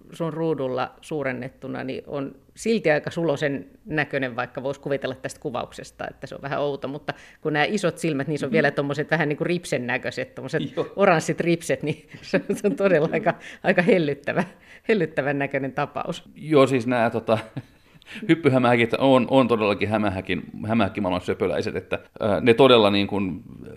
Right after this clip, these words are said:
Speaker 2: vetoaa ihmisiä. Et kyllä sen huomaa, kun hämähäkkikuvia sitten, mä julkaisen niitä tuolla Facebookissa ja monessa muussa paikassa vaan sitten näkyville, niin kyllähän se näin on, että hyppyhämähäkit on semmonen, ne on ne suloiset, niin niistä ihmiset aina eniten tykkää.
Speaker 1: No, mut niitä on siis Suomessakin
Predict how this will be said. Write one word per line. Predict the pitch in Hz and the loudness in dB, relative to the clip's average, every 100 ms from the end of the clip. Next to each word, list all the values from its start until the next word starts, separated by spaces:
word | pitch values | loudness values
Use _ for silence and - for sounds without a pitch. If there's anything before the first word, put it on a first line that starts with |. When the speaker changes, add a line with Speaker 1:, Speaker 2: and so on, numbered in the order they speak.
| - | -4
Speaker 2:
vetoaa | 107 101 101 92 | -2 2 4 6
ihmisiä. | 90 98 95 98 | 4 2 0 0
Et | |
kyllä | 120 123 | 2 2
sen | 127 | 4
huomaa, | 135 123 | 6 6
kun | 117 123 | 4 2
hämähäkkikuvia | 127 117 123 123 120 113 | 2 2 -2 -2 0 0
sitten, | - 160 | 0 0
mä | 113 | 0
julkaisen | 120 120 113 113 | 0 0 0 2
niitä | 113 110 | 2 4
tuolla | 113 110 | 6 4
Facebookissa | - 107 - 98 104 - | 4 2 0 -6 -4 2
ja | 104 101 73 - 67 110 | 2 4 0 -4 -12 -12
monessa | 117 127 - | -10 -8 -4
muussa | 147 135 | -4 0
paikassa | 120 113 110 - | 2 0 0 0
vaan | 104 | 0
sitten | - 107 | 0 -4
näkyville, | 113 110 104 98 | -2 -2 -4 -2
niin | 101 104 - - - _ | -4 -6 -10 -20 -20 _
kyllähän | - 127 127 127 | 0 4 6 4
se | 117 | 4
näin | 113 113 | 4 4
on, | 104 | 0
että | 101 101 | -2 -2
hyppyhämähäkit | 113 - 101 98 95 98 - | -2 -2 -4 -2 -4 -6 -6
on | 98 92 | -4 -4
semmonen, | 95 92 90 64 95 - | -4 -4 -6 -6 -10 -12
ne | 80 107 | -4 0
on | 117 | 0
ne | 104 | 0
suloiset, | 107 110 90 95 | 0 0 0 -4
niin | 98 98 101 | -4 -4 -2
niistä | 104 - | -4 -4
ihmiset | 98 92 90 | -6 -4 -4
aina | 92 82 78 | -4 -4 -4
eniten | 92 78 - | -6 -6 -10
tykkää. | - - - - - _ _ - | -12 -16 -14 -14 -14 _ _ -12
Speaker 1:
No, | 170 | -8
mut | 180 | -4
niitä | 226 214 | -2 -2
on | 190 | -2
siis | 208 208 | -4 -2
Suomessakin | 190 135 131 131 - 117 | -2 -2 -6 -12 -8 -10